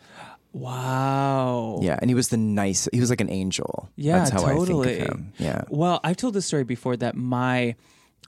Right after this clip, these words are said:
Speaker 1: mother, when my grandmother was dying, she, uh, uh, my mother was visiting my grandmother, and the nurse told me that my grandmother was talking about these little kids that are, like, in the hallway, and that, uh, I don't know if it happens to be at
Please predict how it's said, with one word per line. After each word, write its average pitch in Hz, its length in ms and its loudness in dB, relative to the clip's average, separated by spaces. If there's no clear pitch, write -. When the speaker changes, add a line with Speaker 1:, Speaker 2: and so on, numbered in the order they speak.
Speaker 1:
mother, 131 640 0
when 139 180 2
my 131 200 4
grandmother 127 440 2
was 110 160 0
dying, 113 380 -4
she, 156 800 -2
uh, 76 300 -6
uh, 127 560 -2
my 151 140 4
mother 170 300 4
was 160 160 2
visiting 135 340 2
my 131 80 4
grandmother, 120 540 -2
and 123 340 -4
the 135 80 -4
nurse 151 540 -4
told 123 320 -4
me 120 220 -6
that 120 300 -6
my 123 280 -4
grandmother 120 480 -4
was 117 160 -6
talking 117 240 -6
about 113 240 -8
these 120 140 -10
little 117 200 -8
kids 120 520 -4
that 120 100 -4
are, 117 60 -4
like, 117 140 -8
in - 60 -14
the - 80 -16
hallway, 120 480 -2
and 135 160 -2
that, 120 320 0
uh, - 100 -16
I - 120 -8
don't 131 80 -2
know - 20 0
if 123 120 -4
it 113 60 -2
happens 123 380 -6
to 131 80 -10
be 120 200 -2
at 113 200 -2